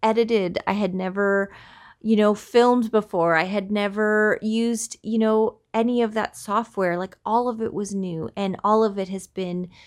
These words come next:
rewarding and interesting. And I'm finding all these new little avenues, and that's, you know, I chose to look at it as an opportunity,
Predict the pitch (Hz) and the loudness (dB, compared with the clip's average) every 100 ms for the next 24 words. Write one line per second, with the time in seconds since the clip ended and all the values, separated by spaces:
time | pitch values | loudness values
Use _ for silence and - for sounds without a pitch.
0 | - _ _ - 208 196 196 196 196 190 | -20 _ _ 0 2 4 4 4 0 -2
1 | 190 185 190 185 202 202 190 - 190 185 | -4 -4 -6 -4 -4 -4 -10 -6 -6 -4
2 | 185 185 214 214 220 220 226 233 247 233 | -6 -8 -4 -2 -2 -4 -4 -4 -4 -4
3 | 240 247 233 240 254 247 - 262 285 208 | -4 -6 -4 -4 -2 -2 -2 -2 -2 -2
4 | 170 170 196 190 - _ - 214 214 214 | -2 -4 -4 -4 -8 _ -12 -2 0 0
5 | - - _ _ _ _ _ - 226 214 | -6 -12 _ _ _ _ _ -2 2 4
6 | 208 - 220 - 220 226 226 233 202 196 | 2 0 -4 -2 -2 -2 -2 -4 -4 -4
7 | 214 208 202 208 208 - - - 214 - | -2 -2 -2 -2 -4 -4 -6 -6 -12 -8
8 | 311 214 156 - | -6 -2 -2 -4